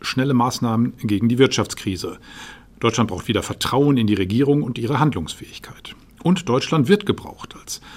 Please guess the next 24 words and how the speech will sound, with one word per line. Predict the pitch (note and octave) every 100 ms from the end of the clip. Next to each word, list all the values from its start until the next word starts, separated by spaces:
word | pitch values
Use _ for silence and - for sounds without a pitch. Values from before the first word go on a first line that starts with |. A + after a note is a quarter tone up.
| - -
starker | - C3 D3 C3
europäischer | G#2+ G2+ G#2 B2 A#2+ G#2
Partner | - B2 C3+ A#2+
beim | F#2+ F#2
Umgang | C3+ B2+ G#2
mit | F#2 -
dem | F#2+
Ukraine-Krieg, | - - A2 D3+ C#3 - B2 A2+ -
mit | - G#2
dem | F#2
Pulverfass | C#3+ B2 A2+ A2 A2+
Nahost | G#2 C3 - - - - - - -
und | C3
dem | C#3+
Erstarken | G#2+ - - A2+ B2 A2+
autoritärer | G2+ G2+ G#2 G#2 B2+ A#2 F#2+
Regimes, | G2 G#2 C3+ C3+ - - - - -
die | C#3
weltweit | G#2 C#3 C3+ A#2 A#2+
freiheitlich-demokratische | - A2+ A2+ A2+ A2 A2 A2+ A2+ G#2+ F#2+ F#2 A2
Gesellschaften | G#2 G2 G#2 F#2+ F#2 - A2+
ins | A2+ C#3+
Visier | C3+ G2+ D#2
nehmen. | D2+ D2+ D#2